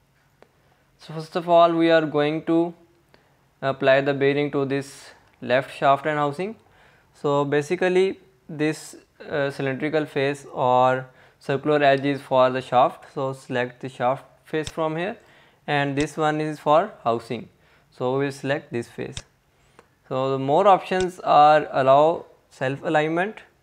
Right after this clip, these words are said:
So we, we are going to ap-, apply the self alignment from here, and these are the two options for total lateral and total axial commands.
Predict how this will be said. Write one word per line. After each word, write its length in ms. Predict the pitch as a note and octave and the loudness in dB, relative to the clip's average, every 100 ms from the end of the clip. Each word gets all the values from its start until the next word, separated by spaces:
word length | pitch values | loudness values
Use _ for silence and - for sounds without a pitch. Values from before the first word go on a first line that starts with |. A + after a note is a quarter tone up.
| _ _ _ - | _ _ _ -8
So 120 | C3 | -4
we, 160 | C3+ C#3 | -2 -2
we 120 | C#3 | -2
are 120 | C3+ | -2
going 280 | B2+ C3 C3+ | -2 -4 -4
to 100 | C3+ | -6
ap-, 160 | C3 - | -6 -8
apply 480 | C3+ C3+ C3+ B2+ | -8 -4 -2 -2
the 120 | B2+ C3 | -2 -6
self 380 | C3 B2 B2+ | -4 -6 -6
alignment 400 | D3 C3 B2+ C3+ | -6 -4 -4 -8
from 240 | - C3+ C3+ | -6 -6 -4
here, 240 | D3 G#3 - _ _ _ _ _ - | -4 -6 -10 _ _ _ _ _ -10
and 540 | C#3+ C#3 C#3+ C#3+ - _ _ _ _ _ _ _ _ _ _ | -4 -2 0 -2 -8 _ _ _ _ _ _ _ _ _ _
these 360 | C#3 C3 D3 D#3 | -6 0 2 6
are 160 | D3 | 6
the 140 | C#3+ C#3+ | 4 2
two 180 | D#3 | 2
options 400 | D3 C#3 D3+ D3 | 2 0 -4 -6
for 180 | C#3 C3+ | 0 0
total 360 | B2+ C3 B2 C#3+ | 0 -2 0 2
lateral 460 | C3+ A#2+ B2+ D#3 | 2 0 2 0
and 160 | D3+ E3+ | 0 -2
total 360 | D#3+ B2+ E3+ G#3+ - _ _ _ _ _ _ - | -4 -2 -2 -4 -12 _ _ _ _ _ _ -8
axial 400 | A#2+ C#3 D3 C#3 | -6 -2 0 0
commands. 480 | C3 A2 A2 - | -4 -6 -8 -14